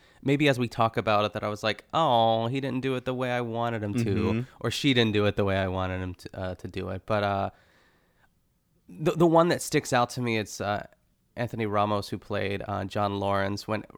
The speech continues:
Speaker 1: in, during Satisfied, he's like, "All right, all right,
Speaker 2: Yes.
Speaker 1: that's what I'm talking about." Like, it was out of ten, but I kinda loved it because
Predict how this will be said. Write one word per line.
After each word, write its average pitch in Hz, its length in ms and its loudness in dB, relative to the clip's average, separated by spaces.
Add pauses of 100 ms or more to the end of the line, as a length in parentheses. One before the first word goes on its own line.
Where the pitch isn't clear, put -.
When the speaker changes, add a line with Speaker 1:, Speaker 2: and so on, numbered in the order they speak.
(120)
Speaker 1:
in, 120 160 -6
during 113 260 0
Satisfied, 107 640 -2
he's 101 120 -6
like, 101 240 -4
"All 113 220 0
right, 139 300 -2
all 170 280 0
right, 196 360 4
Speaker 2:
Yes. 175 100 -2
Speaker 1:
that's 185 220 2
what 190 240 -6
I'm 202 160 -8
talking 233 500 -6
about." 240 320 0
Like, 143 200 6 (260)
it 175 80 2
was 180 120 2
out 185 140 6
of 143 140 4
ten, 123 440 2
but 127 140 4
I 135 80 8
kinda 160 540 4
loved 107 640 4
it 208 240 0
because 120 580 0